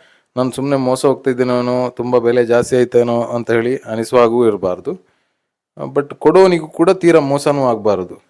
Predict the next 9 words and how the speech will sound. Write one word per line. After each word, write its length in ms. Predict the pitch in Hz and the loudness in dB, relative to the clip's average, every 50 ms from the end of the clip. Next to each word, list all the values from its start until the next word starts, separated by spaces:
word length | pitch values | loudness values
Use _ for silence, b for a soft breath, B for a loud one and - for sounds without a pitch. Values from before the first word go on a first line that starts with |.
| _ _ _ _ _ | _ _ _ _ _
ಈ 120 | 123 131 135 | -8 -6 -4
ನೆಲೆಗೆ 640 | 139 135 131 127 123 120 117 139 185 185 - _ _ _ _ _ _ _ _ _ _ _ _ - | -2 -2 0 0 0 0 -2 -4 -8 -8 -12 _ _ _ _ _ _ _ _ _ _ _ _ -6
ಮಾರಾಟಗಳನ್ನ 600 | 110 113 113 110 - 113 107 104 98 104 117 131 | -2 -2 -2 -2 -2 -2 -2 -2 -4 -4 -6 -6
ಮಾಡ್ತಾ 340 | 123 113 107 104 - - 107 | -6 -6 -6 -6 -4 -6 -6
ಇದ್ದೇವೆ. 540 | 98 92 92 95 107 135 135 b b b b b b b _ _ - | -6 -6 -6 -6 -6 -6 -8 b b b b b b b _ _ -10
ಇಲ್ಲಿ 160 | 113 107 110 | -8 -6 -4
ಬೆಳಗಾಂ 400 | 101 110 107 107 110 120 117 113 | -4 -2 -2 2 2 2 2 2
ಬಾಡಿ 180 | 110 110 110 104 | 2 0 2 0
ಕ್ಯಾಬಿನ್ 380 | 107 110 104 104 107 107 107 | 0 0 0 0 -2 -2 -6